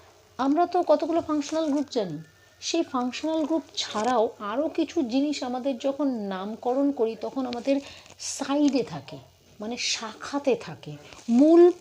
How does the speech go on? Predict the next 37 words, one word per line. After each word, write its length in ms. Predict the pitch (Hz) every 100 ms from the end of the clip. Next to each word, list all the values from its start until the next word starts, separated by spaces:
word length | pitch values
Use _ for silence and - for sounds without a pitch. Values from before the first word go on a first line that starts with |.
| - - 311 262 -
চেনটার 420 | 294 285 294 294 277
মধ্যে 200 | 277 247
থাকে 120 | 214 202
না। 40 | 254
এই 40 | 294
যে 40 | 285
এটা 120 | 285 302
হচ্ছে 180 | 294 330
মূল 140 | 247 214 180
চেন, 140 | 175 160 - -
এবার 160 | 285 311 330
এই 60 | 311
মূল 140 | 254 294 -
চেনের 340 | - 285 320 302 - - - - - 240 -
সঙ্গে 260 | 285 277 196
নেই, 100 | 170 175 - - 294
এই 60 | 285 -
শাখার 400 | 285 294 - 359 -
সাথে, 140 | 240 233
আমি 80 | 254
যখন 140 | 269 254
করাবো 220 | 233 254 294 247
দেখতে 140 | -
পাবো 120 | 226 254
এই 60 | -
শাখার 260 | 277 330 285
সাথে 140 | 320 320
একটা 140 | 285 285
কিছু 160 | 277 - 262
লেখা, 200 | 226 - 190 202
লেখা 160 | 202 190
থাকবে, 180 | 156 190
অথচ 180 | 254 330 311
সেটা 140 | - 339
ফাংশনাল 420 | 277 262 - 269 226
গ্রুপ 180 | 180 170 165
নয়। 160 | 131